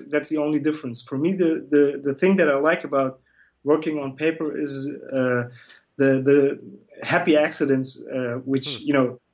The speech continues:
Speaker 1: the, what, what Bob Ross called them. You know, when sometimes
Speaker 2: <laughs>
Speaker 1: when, when I work on paper, I, you know, I will make a mistake, but in, you know, in the end, it turns out the mistake was something that, you know,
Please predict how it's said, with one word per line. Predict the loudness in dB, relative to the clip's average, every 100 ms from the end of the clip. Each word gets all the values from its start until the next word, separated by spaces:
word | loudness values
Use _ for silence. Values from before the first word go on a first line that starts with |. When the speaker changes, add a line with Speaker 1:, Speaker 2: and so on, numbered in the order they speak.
| _
Speaker 1:
the, | -6 -6 -10 -8
what, | 0 0 0 0
what | 2 4
Bob | 2 4
Ross | 4 2
called | -2 -8 -4
them. | -6 -6 -14 _ _ _
You | -2
know, | -2
when | 0 -2 -2
sometimes | -2 -2 2 0 0 -4 -8 -12 _ _ _
Speaker 2:
<laughs> | _ _ _ _
Speaker 1:
when, | -2 -2 -2 -4
when | 0
I | 2 2
work | 0 0 0
on | -2
paper, | 0 0 2 0
I, | 2 2 0 -6
you | -6 -4
know, |
I | 0 2
will | 4
make | 4 2 4
a | 2 2 0 _ -8
mistake, | -4 -4 2 4 4 0 -14 _ _ _ _
but | 2 2 2
in, | -2 -8 -14 -20
you | -2 -2
know, | 0
in | -2
the | 0
end, | 0 0
it | -4
turns | -2 -2 0
out | 2 2
the | 0
mistake | -6 0 0 0
was | 0 -4 -2
something | -4 -2 -2 2
that, | 2 2 -6 -2
you | 0
know, | 0